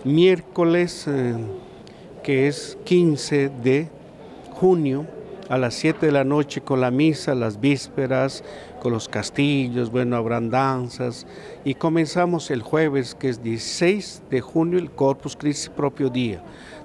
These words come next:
Tenemos la Santa Misa, la exposición, la procesión con el Santísimo Sacramento por las calles de nuestro Girón.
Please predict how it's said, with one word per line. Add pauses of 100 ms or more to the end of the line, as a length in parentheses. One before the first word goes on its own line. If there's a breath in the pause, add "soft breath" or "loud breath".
Tenemos
la
Santa
Misa,
la
exposición, (380 loud breath)
la
procesión
con
el
Santísimo
Sacramento
por
las
calles
de
nuestro
Girón.